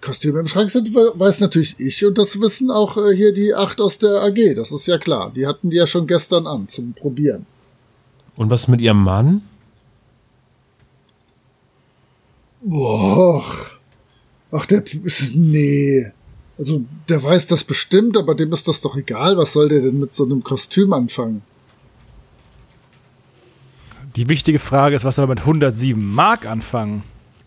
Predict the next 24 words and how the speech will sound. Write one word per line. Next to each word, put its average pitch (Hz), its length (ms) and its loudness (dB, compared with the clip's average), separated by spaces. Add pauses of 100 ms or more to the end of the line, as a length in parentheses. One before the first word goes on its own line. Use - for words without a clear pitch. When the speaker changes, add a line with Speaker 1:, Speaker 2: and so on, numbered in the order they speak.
(160)
Speaker 2:
Ja, 123 320 2
ja. 127 280 0 (640)
Ja, 147 300 0 (180)
okay. 143 300 0 (180)
Dann 147 200 2 (320)
können 151 140 4
Sie 180 80 6
noch 175 100 6
mal 175 100 4
kurz - 340 2
hören? 202 420 4 (1040)
Ich - 180 -8
hatte 139 100 -2
da 143 80 0
so 131 100 2
ein 143 60 4
bisschen 143 260 -2
überlegt, 139 360 -2
dass 123 100 -2
ich 135 100 2
noch 131 80 4
ein 135 80 2
bisschen 131 320 2
mehr, 127 340 2